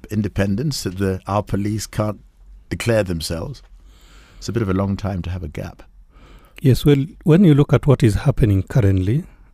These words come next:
Speaker 2: uh, we have what is known as the reforms within the National Police Service.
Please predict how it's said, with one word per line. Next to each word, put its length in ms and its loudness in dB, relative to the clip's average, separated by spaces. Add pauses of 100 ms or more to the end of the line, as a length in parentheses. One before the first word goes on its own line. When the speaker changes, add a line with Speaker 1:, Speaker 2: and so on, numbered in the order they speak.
(140)
Speaker 2:
uh, 200 2
we 280 0
have 420 -2
what 200 0
is 100 0
known 220 0
as 160 -2
the 140 0
reforms 640 -2
within 280 0
the 80 0
National 440 -2
Police 260 -2
Service. 500 -6